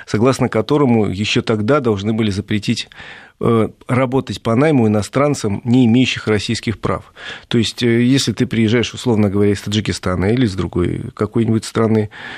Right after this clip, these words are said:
э, по найму устраиваешься работать водителем там, мусоровоза или легкового такси, или мало ли чего,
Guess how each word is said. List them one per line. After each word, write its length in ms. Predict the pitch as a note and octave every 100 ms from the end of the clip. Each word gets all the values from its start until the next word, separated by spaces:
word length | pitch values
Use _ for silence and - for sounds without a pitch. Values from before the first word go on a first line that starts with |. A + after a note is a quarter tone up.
| - -
э, 640 | - G#2+ G#2 G2+ F#2+ G2+ D2 - - - - - - - - D3+ _
по 100 | C3
найму 500 | A#2+ A#2+ A2+ G#2 G2+ -
устраиваешься 580 | A#2+ C#3+ D#3 A#2+ -
работать 260 | G#2+ A#2+ -
водителем 500 | G#2 A2+ A#2+ G2+ F#2
там, 140 | -
мусоровоза 640 | A2+ A#2+ A2+ G2+ G2+ A#2 F#2+
или 140 | F#2
легкового 540 | G2 - G#2 G#2+ A#2 G2+
такси, 360 | F2+ - B2+
или 140 | A2+ G2
мало 280 | A2+ A#2
ли 60 | G2
чего, 380 | - A#2 D3